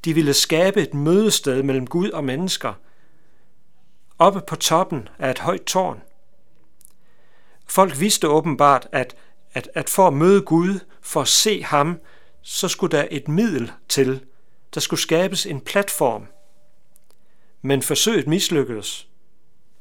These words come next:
fordi det var et forsøg på menneskers betingelser og på et menneskeligt fundament. Vil du se Gud, så kan det kun ske på Guds betingelser.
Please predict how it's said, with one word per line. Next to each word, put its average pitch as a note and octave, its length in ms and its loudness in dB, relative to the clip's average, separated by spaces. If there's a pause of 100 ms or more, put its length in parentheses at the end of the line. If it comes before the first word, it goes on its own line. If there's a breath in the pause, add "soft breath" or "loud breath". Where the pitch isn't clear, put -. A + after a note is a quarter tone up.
(520 soft breath)
fordi - 340 0
det F3+ 180 0
var C3+ 160 4
et B2+ 100 -4
forsøg F3+ 520 2
på B2 280 -2 (100)
menneskers D#3 680 0
betingelser C3+ 680 -2 (280)
og D#3 160 0
på C#3 140 0
et B2 100 -4
menneskeligt B2+ 680 -2
fundament. B2 800 -6 (2500)
Vil C3 160 2
du C#3 100 -4
se A3 240 0
Gud, G3 340 0 (240)
så - 180 -2
kan G3 120 0
det D3 80 -4
kun G3 160 0
ske F#3 320 0
på D3 240 -2
Guds - 420 -2
betingelser. C3 680 -4